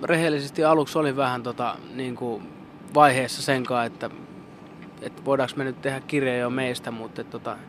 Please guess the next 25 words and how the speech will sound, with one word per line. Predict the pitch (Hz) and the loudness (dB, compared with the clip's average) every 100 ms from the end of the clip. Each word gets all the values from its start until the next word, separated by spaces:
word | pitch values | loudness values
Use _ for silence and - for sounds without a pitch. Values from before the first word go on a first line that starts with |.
| - - - | -18 -18 -8
sit | 160 - | -8 -4
kun | 143 | -2
tätä | 135 139 | 2 4
ollaan | 139 139 - - | 6 4 2 2
alettu | 135 139 147 | 2 2 0
tekemään | - 151 143 139 123 | 0 0 2 0 0
ja | 120 113 - 95 92 87 92 | 0 -2 -4 -12 -14 -14 -10
saatiin | - 143 139 135 | 2 2 2 0
selväksi, | 147 139 131 - | 2 2 0 -4
että | 139 - 131 127 | -8 -2 0 6
Laura | 139 135 131 127 82 | 6 8 6 2 0
Freemanin | - 151 139 123 123 117 | 2 6 6 4 -2 -2
kirjoittaa | 147 131 120 - 113 120 | 0 0 -4 -4 -4 -2
sen | 123 117 | -4 -6
ja | 117 | -4
Laura | 127 127 123 120 | 0 0 0 0
on | |
ollut | 120 - 151 | -2 0 0
<laughs> | |
alkuvuoden | 151 139 131 147 123 139 | 0 -2 2 4 4 0
meidän | 131 143 | 0 0
mukana | 131 147 135 143 | 0 0 2 2
tuo | - 143 139 | 4 4 4
rundilla | 139 135 131 127 | 4 2 0 2
ja | 127 120 | 0 0